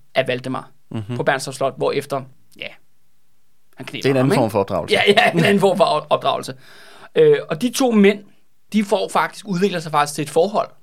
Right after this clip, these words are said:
Speaker 1: Altså
Speaker 2: Ja.
Speaker 1: senere hen, altså efter at de ligesom er <laughs> begge to blevet voksne.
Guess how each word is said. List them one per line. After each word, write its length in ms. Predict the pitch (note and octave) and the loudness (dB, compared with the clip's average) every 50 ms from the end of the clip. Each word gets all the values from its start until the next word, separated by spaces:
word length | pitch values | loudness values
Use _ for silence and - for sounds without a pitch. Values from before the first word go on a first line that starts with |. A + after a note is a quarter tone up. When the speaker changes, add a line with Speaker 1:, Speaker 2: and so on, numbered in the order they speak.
| - - - - - - | -20 -20 -20 -20 -12 -4
Speaker 1:
Altså 120 | - - C3 | -2 0 0
Speaker 2:
Ja. 40 | |
Speaker 1:
senere 300 | D3 D3+ - D#3+ D#3 E3 | 0 0 -2 -4 -2 -2
hen, 120 | D#3+ D3+ D3+ | -4 -4 -4
altså 180 | - C#3 C#3+ | -4 -4 -4
efter 300 | C#3+ - E3 D3 D3+ E3 | -2 -2 -4 -2 0 0
at 140 | D#3+ D3 D3 | 0 0 0
de 40 | C#3+ | -6
ligesom 360 | C#3 C#3+ D3 C#3+ C3+ C3 B2+ B2+ | -10 -10 -10 -10 -10 -8 -8 -6
er 340 | A#2+ B2 B2+ B2 B2 B2+ C3 - - D#3+ | -4 -4 -4 -4 -4 -6 -6 -6 -6 -6
<laughs> 160 | - - - | -8 -6 -4
begge 160 | - G#3+ G3+ G#3 | -4 -2 -2 -2
to 120 | - - | -6 -8
blevet 260 | E3 - E3+ E3 C#3+ | -8 -6 -8 -6 -4
voksne. 360 | C#3 C3 D3+ - - - D#3 | -4 -4 -4 -4 -8 -12 -14